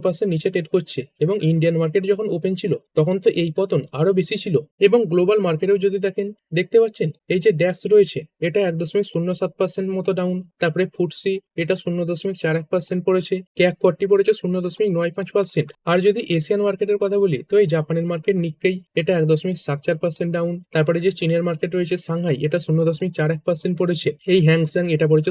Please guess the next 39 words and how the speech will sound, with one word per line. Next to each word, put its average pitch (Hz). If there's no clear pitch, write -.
শূন্য 156
দশমিক 180
সাত 147
নয় 165
পার্সেন্ট 175
এবং 175
যদি 180
এই 208
কোস্পির 185
কথা 202
বলি 185
যেটা 165
সাউথ 160
কোরিয়ার 196
মার্কেট 185
এটা 160
দুই 180
দশমিক 202
তিন 165
সাত 175
পার্সেন্ট 185
পড়েছে। 185
তো 233
দেখতে 170
পাচ্ছেন 190
গ্লোবাল 160
মার্কেটেও 170
কিন্তু 190
একটা -
ভালো 165
প্রেসার 196
লক্ষ্য 190
করা 190
যাচ্ছে। -
তো 254
কি 190
কারণে 202
এই 220
গ্লোবাল 180